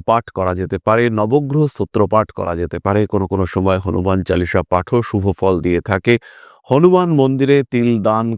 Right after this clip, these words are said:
করা যেতে পারে। এই ধরনের কাজগুলি অবশ্যই করা যেতে পারে, কারণ এর কোনো সাইড এফেক্ট নেই।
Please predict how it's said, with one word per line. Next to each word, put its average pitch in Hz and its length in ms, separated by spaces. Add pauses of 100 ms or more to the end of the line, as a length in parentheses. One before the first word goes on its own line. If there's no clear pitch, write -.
করা 101 200 (140)
যেতে 95 220 (120)
পারে। 117 200 (480)
এই 156 160
ধরনের 147 340
কাজগুলি 95 360 (120)
অবশ্যই 117 460
করা 131 220
যেতে 135 200
পারে, 175 220
কারণ 185 260
এর 165 140
কোনো 233 120 (120)
সাইড 98 280
এফেক্ট - 260 (140)
নেই। 120 140